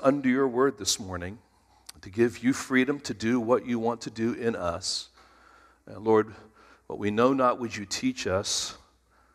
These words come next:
What we are not, Lord, would you make us? And what we have not, Lord, would you give us?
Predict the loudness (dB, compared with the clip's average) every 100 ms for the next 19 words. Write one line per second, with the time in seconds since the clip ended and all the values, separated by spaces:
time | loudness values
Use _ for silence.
0 | _ _ _ -20 -16 0 4 4 4 0
1 | 0 -4 -6 -8 -12 -10 -8 -8 -8 -8
2 | -8 -10 -12 -14 -20 _ _ _ _ _
3 | _ _ -18 -12 -10 -10 -4 -2 -2 -4
4 | -6 -8 -10 -12 -16 -18 -14 -14 -14 -16
5 | -18 -18 -18